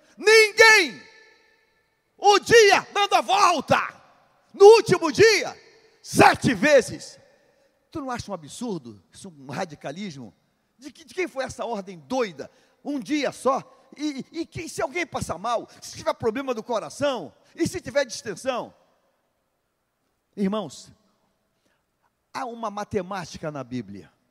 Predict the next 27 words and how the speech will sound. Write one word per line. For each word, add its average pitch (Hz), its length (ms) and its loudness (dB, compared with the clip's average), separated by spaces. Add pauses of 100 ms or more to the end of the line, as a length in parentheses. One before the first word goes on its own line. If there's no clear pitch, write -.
(120)
O 214 80 -14
número 269 280 -6
seis - 560 -8 (280)
representa 170 600 -8
o - 20 -10
número 190 380 -12 (320)
do 160 120 -20
ser 202 300 -8
humano, 139 340 -8
do 143 160 -8
homem. 127 400 -4 (720)
O 170 80 -10
número 214 280 -6
sete, - 520 -8 (360)
da 175 100 -6
perfeição, 170 720 -8 (380)
é 160 80 -12
Deus. 117 520 -10 (540)
Deus 151 160 -4
tá 180 140 -10
dizendo, 147 520 -10 (540)
a 160 80 -6
igreja 151 480 -4
precisa 135 680 -8 (560)
matar 147 400 -10
a 180 80 -12
carne. 135 440 -18